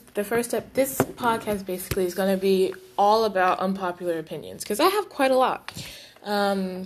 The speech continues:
from Grey's Anatomy to Harry Potter to Disney. I have not seen Star Wars or Lord of the Rings or Game of Thrones or any of that. It's really just gonna be focused around Disney, Harry Potter,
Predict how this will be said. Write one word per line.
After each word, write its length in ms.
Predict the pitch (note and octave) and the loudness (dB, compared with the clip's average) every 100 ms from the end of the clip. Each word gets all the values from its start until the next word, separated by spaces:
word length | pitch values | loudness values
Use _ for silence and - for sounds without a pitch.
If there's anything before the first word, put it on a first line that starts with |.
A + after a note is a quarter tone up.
| F#3+ | 0
from 260 | G#3 G3 | 2 2
Grey's 300 | F#3+ G3 G#3 | 4 4 2
Anatomy 760 | G3+ G3 G3 G3+ G#3 G3+ G3 G3 | 0 0 0 0 -2 -2 -2 -4
to 380 | F#3+ - F#3 E3+ | -6 -4 -2 2
Harry 300 | F#3+ F#3 F#3 | 4 4 2
Potter 720 | - G3+ G3 G3 G3 F#3 F#3 | 0 2 4 4 4 2 0
to 360 | - E3+ E3 | -6 -4 -2
Disney. 1000 | D#3+ G3 G3 F#3+ F#3+ F#3+ F#3+ F#3 F#3 F#3+ F#3+ - _ F#3+ | 0 4 6 4 2 2 2 0 -2 -4 -10 -20 _ 2
I 120 | G3+ | 2
have 180 | A3+ A3+ | 2 0
not 200 | A3 - | -2 -2
seen 220 | - G#3+ | -4 -4
Star 260 | - A3 | -2 0
Wars 380 | G#3+ G#3+ G#3+ G#3 | 2 2 2 2
or 320 | F#3 F3+ F3 F3 - - - | 2 2 2 -2 -16 -18 -4
Lord 160 | G3+ | 0
of 60 | G#3 | 2
the 80 | G#3 | 2
Rings 280 | G3+ G3+ | 2 2
or 120 | F3+ E3 | 0 2
Game 160 | F#3 | 2
of 100 | G3 | 0
Thrones 300 | G3 G3 G3 | 0 -2 2
or 60 | F#3 | 0
any 180 | F#3+ F#3+ | 2 0
of 80 | |
that. 160 | F3+ D3 | 2 0
It's 120 | F3 | 0
really 220 | G3+ A3+ | 2 2
just 160 | G#3+ G#3 | 2 0
gonna 160 | G3+ F#3+ | -4 -4
be 100 | F#3+ | -2
focused 440 | G3+ F#3+ F#3+ F#3+ | -2 -4 -4 -6
around 340 | F#3 F3 F3 | -4 -4 -4
Disney, 720 | E3+ G3+ G3+ G#3+ G#3 G#3 G#3 - - - _ _ _ - | 2 4 4 0 0 0 -2 -6 -16 -18 _ _ _ -6
Harry 280 | A3+ A3 A3 | 0 2 2
Potter, 760 | - G#3+ G3+ G3 F#3+ F#3+ F#3+ | 4 6 6 6 4 4 0